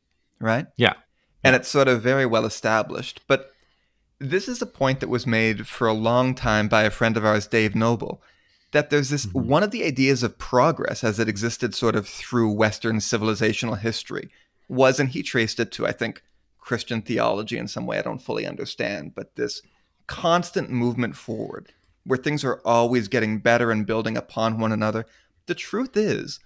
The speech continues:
Speaker 1: that a lot of what was obvious decades ago has now been obscured. And I'm not at
Speaker 2: Yeah.
Speaker 1: all convinced that quotes like the revealing Smedley Butler quote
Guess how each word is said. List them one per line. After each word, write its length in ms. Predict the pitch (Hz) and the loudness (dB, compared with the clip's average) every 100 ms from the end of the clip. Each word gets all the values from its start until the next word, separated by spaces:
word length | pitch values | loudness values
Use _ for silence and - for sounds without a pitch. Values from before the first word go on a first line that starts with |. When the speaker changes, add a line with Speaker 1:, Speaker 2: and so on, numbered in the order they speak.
| _ _ _ _ - | _ _ _ _ 0
Speaker 1:
that 120 | 151 | 2
a 40 | 135 | 4
lot 300 | 123 147 214 | 4 4 2
of 80 | |
what 180 | 139 135 | 0 0
was 160 | 143 127 - | 0 0 2
obvious 460 | 117 139 143 135 | 4 4 2 -6
decades 560 | 123 123 127 160 123 - | -2 0 0 0 -2 -2
ago 400 | 120 80 - - - | -6 -2 -4 -4 4
has 180 | 139 | 4
now 160 | 139 147 | 6 2
been 160 | 165 156 | 2 -2
obscured. 840 | 120 - - - 135 127 - - - - - _ | -2 -4 -6 -2 0 2 -2 -4 -14 -20 -20 _
And 140 | 147 143 | 0 4
I'm 160 | 165 190 | 4 4
not 160 | 226 151 | 4 4
at 80 | |
Speaker 2:
Yeah. 40 | 117 | 4
Speaker 1:
all 140 | 135 | 2
convinced 640 | 147 127 110 113 143 110 - | 0 -4 -2 0 0 -2 -2
that 220 | 117 - _ _ _ _ | -2 -4 _ _ _ _
quotes 440 | - 131 139 - | -2 2 2 2
like 300 | 135 117 113 - | 2 2 0 -8
the 360 | 107 110 107 | 0 2 2
revealing 560 | 110 110 101 113 113 110 | 2 -2 0 0 2 -2
Smedley 400 | - 113 107 110 | -2 -2 -2 0
Butler 340 | 113 104 - | -2 -2 -4
quote 420 | - - 120 120 | -6 -4 -4 -4